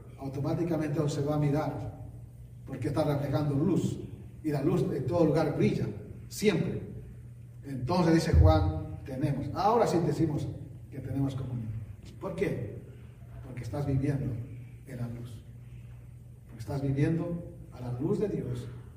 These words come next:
y estás cambiando, estás mejorando,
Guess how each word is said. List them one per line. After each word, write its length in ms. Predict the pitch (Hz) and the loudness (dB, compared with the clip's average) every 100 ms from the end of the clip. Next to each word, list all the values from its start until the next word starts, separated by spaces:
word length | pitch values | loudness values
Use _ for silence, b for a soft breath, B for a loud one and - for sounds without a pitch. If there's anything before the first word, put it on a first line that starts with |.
| - - - | -18 -18 -16
y 40 | - | -12
estás 300 | - 135 131 | -8 -6 -6
cambiando, 540 | 131 120 120 160 196 180 | -4 -2 0 2 2 0
estás 220 | 175 143 | -2 -4
mejorando, 800 | 123 107 - 156 180 175 185 - | -4 -4 0 2 2 2 0 -2